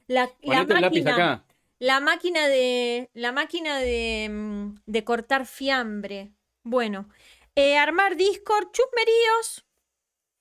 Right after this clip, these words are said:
Speaker 1: ¿Quién lo hubiera dicho? Y hay algo especial de Furia Bebé.
Speaker 2: Ah.
Speaker 1: Y después esto es un gusto personal que me quiero dar.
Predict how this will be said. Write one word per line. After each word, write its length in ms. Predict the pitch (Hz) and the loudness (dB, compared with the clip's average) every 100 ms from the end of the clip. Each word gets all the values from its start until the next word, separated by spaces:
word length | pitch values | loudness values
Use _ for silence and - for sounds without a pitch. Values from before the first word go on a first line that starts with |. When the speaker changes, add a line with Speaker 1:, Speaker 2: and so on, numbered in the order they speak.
| _ | _
Speaker 1:
¿Quién 160 | - 370 | -2 -2
lo 60 | 330 | 0
hubiera 220 | 285 262 | 0 2
dicho? 300 | 294 359 - 440 _ _ _ _ _ _ _ _ _ _ _ _ _ _ _ _ _ _ _ | 0 -2 -8 -12 _ _ _ _ _ _ _ _ _ _ _ _ _ _ _ _ _ _ _
Y 120 | 277 | 2
hay 200 | 302 311 - | 2 0 0
algo 220 | 285 294 | 0 2
especial 480 | 311 285 - 294 294 | -2 -2 0 0 0
de 80 | 277 | -2
Furia 340 | 302 294 277 | -2 0 2
Bebé. 400 | 240 214 190 190 _ _ _ _ _ _ _ _ _ _ _ | 2 0 -4 -8 _ _ _ _ _ _ _ _ _ _ _
Speaker 2:
Ah. 720 | 185 190 170 151 113 92 80 _ _ _ _ _ _ _ _ _ | -10 -6 -6 -8 -10 -14 -20 _ _ _ _ _ _ _ _ _
Speaker 1:
Y 120 | 302 | -2
después 320 | 311 311 415 453 | -2 0 -2 0
esto 220 | 381 415 | -2 -2
es 80 | 349 | -2
un 80 | 339 | -4
gusto 300 | 370 403 285 | -4 -2 -2
personal 420 | 339 339 339 349 | 0 0 0 0
que 100 | 359 | -2
me 120 | 359 | -2
quiero 240 | 359 381 403 | 0 2 4
dar. 300 | 381 392 | 2 0